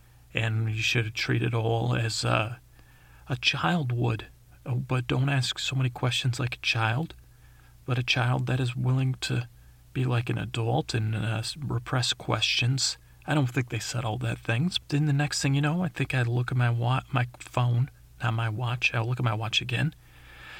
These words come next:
I take out my phone. It's about, uh, eight twenty.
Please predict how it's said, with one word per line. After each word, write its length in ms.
I 120
take 240
out 100
my 160
phone. 340
It's 180
about, 240
uh, 120
eight 200
twenty. 500